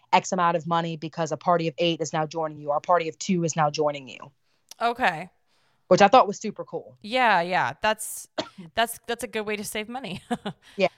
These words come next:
Speaker 1: it is. I mean, now, you know, it might not always happen 'cause, uh, most people probably wanna stay with just themselves. But, um, you know, maybe if you're a couple, like, of two,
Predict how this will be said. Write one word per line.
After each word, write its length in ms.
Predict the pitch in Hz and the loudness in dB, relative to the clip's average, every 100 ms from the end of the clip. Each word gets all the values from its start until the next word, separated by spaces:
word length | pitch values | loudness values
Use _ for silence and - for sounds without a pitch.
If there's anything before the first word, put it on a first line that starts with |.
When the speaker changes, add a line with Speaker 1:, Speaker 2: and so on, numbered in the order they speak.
| _ _ _ 185 | _ _ _ 0
Speaker 1:
it 120 | 170 | 2
is. 200 | 147 185 | 0 -2
I 40 | |
mean, 140 | 190 190 | 0 4
now, 220 | 180 175 | 4 4
you 240 | 180 180 180 | 0 -10 -8
know, 100 | 170 | -4
it 60 | |
might 180 | 185 175 | -4 -2
not 160 | 175 170 | -4 -2
always 200 | 165 - | -4 0
happen 380 | 170 165 175 | -2 -2 -8
'cause, 160 | 165 151 | -12 -14
uh, 60 | 143 - 110 | -14 -16 -8
most 300 | 175 185 - | -2 -2 -2
people 220 | 196 175 | -4 -4
probably 380 | - 170 170 165 | 4 4 4 0
wanna 200 | 165 160 | -4 -4
stay 260 | - 165 156 | -2 0 0
with 120 | 147 | -2
just 200 | 160 - | -6 -6
themselves. 640 | 147 147 147 147 170 - - _ _ _ - | -6 0 2 2 -2 -8 -14 _ _ _ 2
But, 260 | 170 160 165 | 2 2 0
um, 460 | 156 143 135 143 _ 185 | 0 -2 -6 -14 _ -8
you 80 | |
know, 60 | 170 | -4
maybe 240 | 170 170 | -2 -2
if 120 | 165 190 | -4 -4
you're 180 | 175 | -2
a 40 | 156 | -2
couple, 400 | - 160 - 175 | 0 0 2 2
like, 220 | 165 156 | 0 -2
of 140 | 147 - | -8 -10
two, 480 | - 170 165 170 | -4 -2 -2 -6